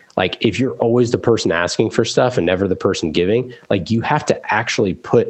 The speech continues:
effort and energy into that. And when you're running a startup, like, you don't feel like you're doing that. Um, or if you're a corporate, you know, entrepreneur and you're the person who everybody's always asking for money,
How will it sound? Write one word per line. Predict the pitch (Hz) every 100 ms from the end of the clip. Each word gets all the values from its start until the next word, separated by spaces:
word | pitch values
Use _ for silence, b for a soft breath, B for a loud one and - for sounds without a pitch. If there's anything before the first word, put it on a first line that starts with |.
| -
effort | 110 110 135 101
and | 92 87
energy | 95 104 87 85
into | 95 101
that. | 73 76 -
And | 101 98
when | 104
you're | 101
running | 110 160 101
a |
startup, | - 110 120 90 92
like, | 82 -
you | 92
don't | 110 113 -
feel | - 104
like | 95 82
you're | 85
doing | 76 87 113 139
that. | 165 208 B B B B
Um, | 110 104 90 80 78 78 _ _ _ _ -
or | 147 139 117
if | 113 -
you're | 104
a | 92
corporate, | - 113 107 113 98 90 -
you | 98 92
know, | 82 78 -
entrepreneur | 113 - 101 104 82 82 85 B B
and | 101
you're | 104
the | 107
person | 104 104 -
who | 87
everybody's | 98 98 87 82 -
always | 104 107 113
asking | 120 123 139
for | 123 139
money, | 127 143 165